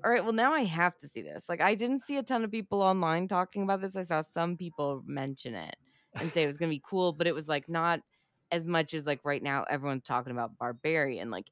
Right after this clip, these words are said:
Speaker 1: everybody versus,
Speaker 2: <laughs>
Speaker 1: like, this is just a few people, but I'm like, "You know what? I'm in. I don't need to see anything
Speaker 2: <laughs>
Speaker 1: else,"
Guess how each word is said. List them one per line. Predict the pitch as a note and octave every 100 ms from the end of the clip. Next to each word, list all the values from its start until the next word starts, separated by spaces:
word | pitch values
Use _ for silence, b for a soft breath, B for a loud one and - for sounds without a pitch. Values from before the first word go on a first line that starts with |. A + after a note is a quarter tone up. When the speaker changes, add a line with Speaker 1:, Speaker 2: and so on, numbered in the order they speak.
| -
Speaker 1:
everybody | A3 G3+ E3 D3 F#2+ D#2+ - E3+
versus, | F3 - D#3+ D#3
Speaker 2:
<laughs> |
Speaker 1:
like, | C#3+ C3+ - _ -
this | C4
is | D4+
just | C4 A#3+
a | G#3+
few | A3+ G3+
people, | G3+ F3
but | D#3+ F3+
I'm |
like, | F3+ E3+ G#3
"You |
know | A3+ C#4+
what? | F3+ A3 D#4+ - b b b -
I'm | C4+ C4+
in. | D4 F4 A#2+ - _ _
I | G#3+
don't | E4+ F4
need | F4+ F#4
to | -
see | B3+
anything | A3 G3 F3
Speaker 2:
<laughs> |
Speaker 1:
else," | D3 B2+ C#3 -